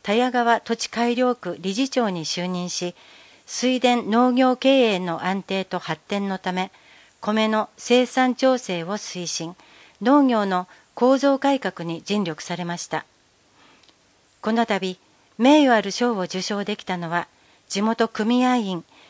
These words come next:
稲作農家の皆さんの協力のおかげと感謝しています。米の需要が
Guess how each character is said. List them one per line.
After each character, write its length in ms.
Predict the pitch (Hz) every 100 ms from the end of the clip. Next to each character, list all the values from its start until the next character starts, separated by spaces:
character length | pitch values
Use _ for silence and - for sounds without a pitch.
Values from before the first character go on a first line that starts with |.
| -
稲 220 | 202 247
作 260 | 262 269 262
農 220 | 262 285
家 140 | 269 185
の 100 | 170
皆 240 | 185 233
さ 140 | 220
ん 100 | 185
の 80 | 170
協 240 | - 233 240
力 240 | 247 240
の 100 | 233
お 60 | 226
か 120 | 247
げ 120 | 247
と 180 | 240 233 - - -
感 180 | 214
謝 140 | 202 165
し 100 | -
て 80 | 175
い 80 |
ま 160 | 170 180
す。 220 | - - _ _ _ _ _ _ _ _
米 240 | - 220 233
の 120 | 226
需 180 | 214 226
要 240 | 220 220
が 240 | 214 214